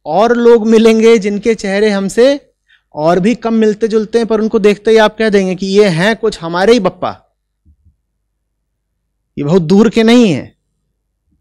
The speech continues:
फिर और पीछे चले जाएं, और पीछे चले जाएं, तो आपको जो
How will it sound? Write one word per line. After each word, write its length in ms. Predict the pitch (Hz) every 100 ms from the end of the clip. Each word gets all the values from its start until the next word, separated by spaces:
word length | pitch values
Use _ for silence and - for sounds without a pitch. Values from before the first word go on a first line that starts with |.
| _ _ _ _ _ _ _ _ _ _ _ _
फिर 120 | 233 226
और 180 | 240 269
पीछे 300 | 269 247 269
चले 220 | 262 254
जाएं, 180 | 254 247
और 180 | 226 247
पीछे 280 | 254 226 247
चले 260 | 247 226
जाएं, 420 | 220 202 156 156 190 _ _ _
तो 60 | 208
आपको 400 | 202 202 - 247
जो 500 | 190 220 247 247 -